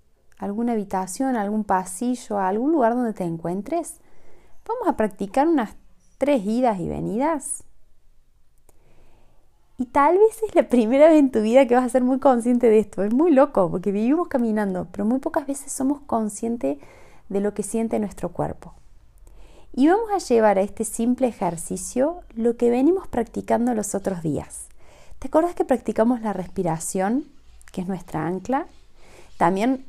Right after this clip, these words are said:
practicamos el cuerpo, sentir nuestro cuerpo desde dentro. Y vamos a combinar estas dos bellezuras,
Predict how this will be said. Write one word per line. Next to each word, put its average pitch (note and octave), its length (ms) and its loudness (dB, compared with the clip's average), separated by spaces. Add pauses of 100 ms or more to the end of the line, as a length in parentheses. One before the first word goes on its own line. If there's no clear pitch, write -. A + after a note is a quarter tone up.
practicamos A3+ 840 -2
el A3+ 200 -4
cuerpo, A#3 720 0 (140)
sentir G#3 560 -2
nuestro C#4 360 0
cuerpo A3 380 0
desde G#3+ 300 -2
dentro. G#3+ 540 -4 (800)
Y A3+ 100 2
vamos B3 220 4
a A#3+ 80 2
combinar A3 520 2
estas E3+ 400 -10
dos B3+ 220 0
bellezuras, B3+ 1120 -2